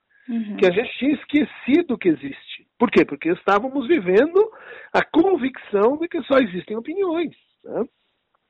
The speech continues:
Speaker 2: De que todos estão, por trás de tudo, há intenções, interesses,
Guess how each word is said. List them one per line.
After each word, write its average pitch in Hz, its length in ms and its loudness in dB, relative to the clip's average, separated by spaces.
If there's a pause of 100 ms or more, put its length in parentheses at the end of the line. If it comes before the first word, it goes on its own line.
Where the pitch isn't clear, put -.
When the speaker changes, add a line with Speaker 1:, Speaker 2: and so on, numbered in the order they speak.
(240)
Speaker 2:
De 170 120 -4
que 185 120 -4
todos 196 580 2
estão, 233 320 4 (320)
por 214 140 2
trás 247 380 4
de 220 180 -12
tudo, 277 340 0
há 175 240 0
intenções, 233 720 -8 (120)
interesses, 233 840 -4